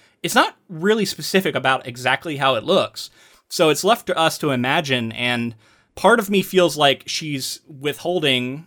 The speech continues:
and, like, actually, if you wanted to, you could describe this thing as <laughs> being a lot more horrific looking. He looks in the, in his reflection and is like, disgusted with his own appearance, so,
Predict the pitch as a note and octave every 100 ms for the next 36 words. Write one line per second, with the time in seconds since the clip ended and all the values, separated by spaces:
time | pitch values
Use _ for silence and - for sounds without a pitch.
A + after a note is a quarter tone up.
0 | _ C3 B2+ B2 - - _ D3 - -
1 | D#3 C#3+ C3+ B2+ - C#3+ C3 C3+ C#3 D#3+
2 | C#3+ E3 C3+ C#3+ C3 - C#3+ C3 C3+ -
3 | C#3 B2 A#2 A2+ C#3 G#3+ D3 C3+ C#3+ C#3+
4 | A#2+ C3 C3+ D#3+ E3+ C3 A2+ A2+ G2+ A3+
5 | C4 - G3+ D#3 C3+ C3 - C#3 C3 C3
6 | B2 A#3+ G#3+ - C3 A#2+ A#2+ A#2 A2+ -
7 | _ _ _ _ _ C#3+ - G3 - D3
8 | C3 B2+ C#3 C3 G#2+ G3+ D#3 B2 - C3+
9 | A#2+ A2+